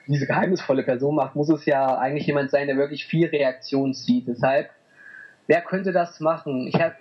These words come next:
eigentlich hab ich erst erwartet, es ist Hulk Hogan, aber ich weiß nicht so wirklich, warum man den jetzt promoten sollte, wirklich.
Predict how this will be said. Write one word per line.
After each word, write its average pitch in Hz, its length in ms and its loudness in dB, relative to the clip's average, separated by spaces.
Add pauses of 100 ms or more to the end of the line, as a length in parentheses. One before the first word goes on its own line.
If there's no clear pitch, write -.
eigentlich 247 340 0
hab 226 120 -2
ich 208 60 -8
erst 208 200 0
erwartet, 190 280 -2
es 180 120 -6
ist - 100 -8
Hulk 170 240 0
Hogan, 165 400 0
aber 131 480 0 (540)
ich - 140 -6
weiß 156 360 0
nicht 147 160 -4
so 139 140 0
wirklich, 143 680 -2
warum 135 300 2
man 143 180 0
den 147 160 0
jetzt - 460 -4
promoten 135 580 0
sollte, 113 340 -2
wirklich. - 280 -6